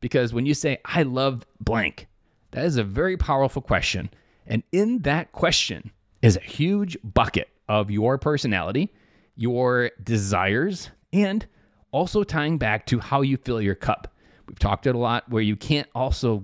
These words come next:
give to a family when your cup is empty. So think about those loves and how they showed up. But then also, as we talked about a few weeks ago, the relationship with love is also a powerful story. So the word love is intertwined in almost everyone's life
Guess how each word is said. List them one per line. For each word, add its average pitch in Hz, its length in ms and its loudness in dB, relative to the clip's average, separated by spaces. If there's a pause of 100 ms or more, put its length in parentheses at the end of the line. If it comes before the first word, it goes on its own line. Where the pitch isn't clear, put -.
give 139 320 2 (160)
to 123 160 0
a - 20 0
family 110 460 0 (260)
when 107 140 0
your 107 140 2
cup - 340 -4
is 101 160 -6
empty. 107 260 4
So - 140 -6
think 165 180 0
about 143 280 -2
those 95 200 -2
loves 139 340 2 (420)
and - 80 -6
how 110 120 0
they 98 120 2
showed 98 260 -2
up. 113 200 -2
But 107 100 -4
then 131 160 0
also, 127 520 0
as 104 160 -4
we 107 100 0
talked 107 260 0
about 104 180 0
a 92 40 0
few 104 160 -4
weeks 117 180 0
ago, 110 320 0 (160)
the 123 80 -4
relationship 131 800 0
with 95 140 -4
love 87 280 -6 (380)
is 104 140 -6
also 117 320 0
a 78 40 -2
powerful 90 440 -2
story. - 360 -2 (460)
So 104 320 2 (460)
the 127 60 -8
word 147 280 0
love 120 340 -2 (140)
is 117 260 2
intertwined 113 560 0
in 107 120 2
almost 110 260 0 (100)
everyone's 135 640 0
life 73 380 -8